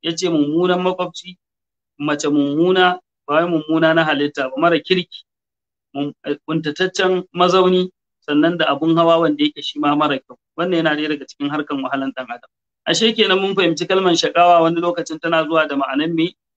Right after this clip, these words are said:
Wahala. "Falam yashqa yawman man ra'ani wa khatiya," duk mutumin da ya fahimce ni daidai da yini ɗaya da ni da tsari na, ba zai taɓa shiga cikin wahala ba.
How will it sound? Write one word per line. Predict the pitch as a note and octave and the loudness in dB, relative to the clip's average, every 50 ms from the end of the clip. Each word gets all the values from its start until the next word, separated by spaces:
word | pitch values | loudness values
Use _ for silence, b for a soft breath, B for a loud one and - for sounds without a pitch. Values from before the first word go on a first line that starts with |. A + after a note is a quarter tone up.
| _ _ _ _ - | _ _ _ _ -6
Wahala. | C#3 C#3+ C3+ - F#3+ A3 G#3+ D#3 - - _ _ _ _ _ _ _ _ _ _ - | -2 -2 0 2 2 2 2 0 -2 -4 _ _ _ _ _ _ _ _ _ _ -4
"Falam | C#3 D3+ E3 E3+ | -2 0 0 2
yashqa | F3 F3 F#3 F#3+ F#3 - - F#3+ | 2 2 2 0 0 0 0 2
yawman | F#3 F3+ F3 F3 E3+ E3+ E3 | 2 2 2 2 0 2 2
man | E3 D#3+ | 2 2
ra'ani | D#3 D#3 D#3+ D3 D#3 D#3+ D#3+ D#3+ D#3 D#3 D#3 | 2 2 2 4 4 2 2 2 2 0 0
wa | D3 | -2
khatiya," | D3 - E3 D3+ _ - D#3 D#3 D#3 D3+ D3 D3 - _ _ _ _ _ - | -4 -4 -8 -8 _ -4 -2 0 0 0 0 -2 -4 _ _ _ _ _ -4
duk | F3+ F#3+ | -2 -2
mutumin | F#3+ F#3 F#3 E3+ F3+ F3 E3+ E3+ D#3+ D#3+ | 0 0 -2 -2 -2 -2 -2 -2 -2 -2
da | D3 D3+ | -2 -2
ya | D#3+ D#3+ | -2 -4
fahimce | - D#3 C#3+ C#3+ C#3+ C#3+ - E3 D#3+ D#3+ | -4 -4 -2 -2 -2 -2 -2 -2 -2 -2
ni | D3+ D3 | 0 2
daidai | D3+ D3 D3 D3 D3 C#3+ | 2 2 2 4 2 2
da | - D3 | 2 2
yini | D#3 E3 E3 D3+ D3 - | 2 4 2 2 0 0
ɗaya | D3+ D#3 D#3 D3+ D3+ D3+ - _ _ _ _ _ - | 2 2 2 2 2 0 -4 _ _ _ _ _ -8
da | C#3+ D3+ D3 | -2 0 2
ni | D3 D#3+ E3+ E3+ | 2 4 2 4
da | E3 E3 C#3+ A#2 - - _ _ _ _ _ _ _ _ _ _ _ _ - - _ _ _ | 4 2 2 0 -2 -6 _ _ _ _ _ _ _ _ _ _ _ _ -20 -20 _ _ _
tsari | - D#3+ D#3+ D#3+ D3+ D3 D3 | 2 4 4 4 4 4 4
na, | D3+ D#3+ D#3+ | 4 2 2
ba | D3+ C#3+ C#3+ | 2 2 0
zai | C#3+ D#3 D#3 D3 | 0 -2 -4 -4
taɓa | D#3 - D3 D3 | -6 -8 -8 -8
shiga | C#3+ C3+ - C#3 C#3 C3+ | -10 -8 -6 -6 -6 -6
cikin | - - C3+ C#3 C#3 | -8 -10 -8 -4 -4
wahala | C#3 C3+ C#3 C3+ B2+ B2 - | -2 -2 -2 -2 -4 -2 -2
ba. | D3 G3 G#3+ | -2 -2 -2